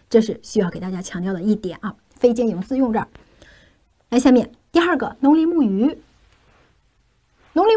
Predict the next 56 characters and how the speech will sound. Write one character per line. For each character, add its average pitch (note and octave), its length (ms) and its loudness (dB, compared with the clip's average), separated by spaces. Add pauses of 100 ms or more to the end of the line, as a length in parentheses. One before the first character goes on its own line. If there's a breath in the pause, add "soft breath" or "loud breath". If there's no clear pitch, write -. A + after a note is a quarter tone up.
(120)
牧 C#4+ 60 4
渔， G#3+ 300 -2 (920)
我 C4 100 6
们 C4 100 8
前 C4 160 0
面 D4+ 160 4
呢， A3+ 240 0 (320 soft breath)
在 C4 160 4
讲 A#3+ 360 -2
到 A#3 220 -2
城 A3+ 180 -4
镇 E4+ 120 -2
土 E4 160 -6
地 D4+ 140 0
使 - 220 -8
用 G#3 180 -8
税 A4 240 2
的 A3 100 -2
时 G3 140 -10
候 G#3 140 -6
也 G3 240 -4
提 G3+ 240 -12
过 G3+ 320 -4
免 F#3+ 180 -6
税 A#3 140 -4
优 A#3 160 -4
惠， C#4 140 -2
对 C#4+ 120 -4
吧？ A3 180 -8 (640)
你 B3+ 120 4
拿 B3 180 4
这 E4+ 140 2
块 C#4+ 160 2
地 C#4 160 -2
用 C#4 200 2
来 A3+ 140 0
搞 G3+ 200 -6
农 G3+ 200 -6
林 A#3 140 0
牧 C4+ 180 4
渔， F#3 320 -8 (140)
生 - 240 -8 (100)
产 - 380 -14
用 F#3 180 -8
地 F#3+ 160 -10
是 G#3+ 120 -8
免 F3+ 200 -12
征 F#3 160 -18
的。 F3+ 140 -18 (960)
这 A4 80 0
儿 - 100 -4 (140)
契 F4 160 -6
税 D4+ 140 -2
呢？ A3 200 -6 (1600)
契 C#4+ 240 0
税 - 260 -4